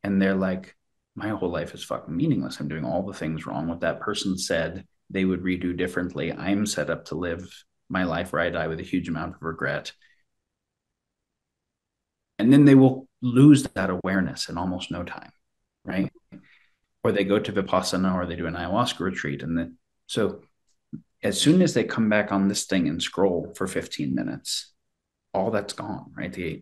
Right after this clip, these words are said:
the awareness has to have an attention span to it, or it has to have an environment that keeps re-anchoring us.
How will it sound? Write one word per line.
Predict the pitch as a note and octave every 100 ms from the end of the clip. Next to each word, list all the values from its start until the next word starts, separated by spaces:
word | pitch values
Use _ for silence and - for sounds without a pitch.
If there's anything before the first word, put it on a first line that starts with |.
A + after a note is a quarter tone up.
| - -
the | E2+ - - F#2+
awareness | F#2 G2 B2 F#2+ F#2+
has | - F2+
to | -
have | - F2+
an | F2+
attention | F2 - F#3+ - -
span | - - - B1+
to | -
it, | - - -
or | B2 A2+
it | G2+
has | F#2+ -
to | -
have | F2+ F#2 -
an | F#2
environment | F2+ F2+ G#2 G2+ E2
that | D#2
keeps | E2+ -
re-anchoring | D#2 - - F#3+ - - -
us. | - - -